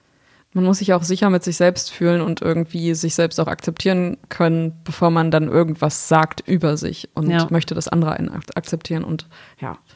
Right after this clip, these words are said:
Speaker 1: da erstmal hinzufinden, ist nicht so leicht.
Speaker 2: Ja. Fühlst du dich jetzt erleichtert nach der Outing-Folge?
Speaker 1: Nach dieser Outing-Folge?
Speaker 2: Ja.
Speaker 1: Boah, erleichtert.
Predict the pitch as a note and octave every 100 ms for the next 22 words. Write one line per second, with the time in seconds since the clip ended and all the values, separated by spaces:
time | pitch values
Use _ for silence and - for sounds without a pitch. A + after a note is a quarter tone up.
0 | _ _ _ _ _ _ _ _ - F#3
1 | F3 F#3 F#3+ G3+ G3+ G#3+ G3+ G3 F#3+ G3
2 | F3+ F#3+ - - _ _ _ _ F3 E3
3 | _ _ _ - G#3+ - G#3+ G#3 G#3 -
4 | F3+ E3+ F#3+ - G#3+ - - _ _ -
5 | F3+ F#3 G3 D#3+ F#3 F#3+ F#3 F3 F3+ F3+
6 | F#3+ G#3 F#3+ B3 C#4+ G3 G#3+ G#3+ G#3 G#3
7 | G#3 E4+ _ _ - - - - - _
8 | _ _ D#3+ D#3 - D#3 B2 F3+ -